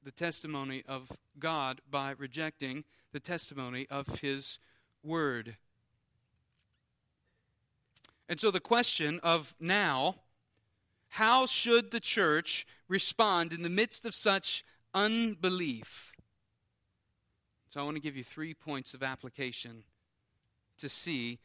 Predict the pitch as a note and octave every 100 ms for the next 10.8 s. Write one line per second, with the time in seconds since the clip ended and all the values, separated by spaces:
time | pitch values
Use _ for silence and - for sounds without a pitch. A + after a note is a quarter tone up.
0 | _ - D3+ D3+ E3 D#3+ D#3 - D#3+ B2+
1 | B2 - - - D#3 D3+ D3+ - D3 B2+
2 | A#2+ B2 B2 C#3+ C3+ - B2+ A#2 - C3+
3 | D3+ D3+ C3+ _ _ - C3 B2 A2+ -
4 | - - _ _ _ _ _ _ E3+ F3
5 | G#3 G3+ - F3+ D#3 C#3+ E3+ C#3 - -
6 | - _ _ _ _ _ _ _ _ _
7 | _ _ _ _ _ E3 - - G#3+ A3+
8 | - - - - _ _ E3+ F3+ F#3 F#3+
9 | G#3+ A#3 - - - F3+ D3 D#3 - -
10 | G#3 A3 - - F3+ F3 F3+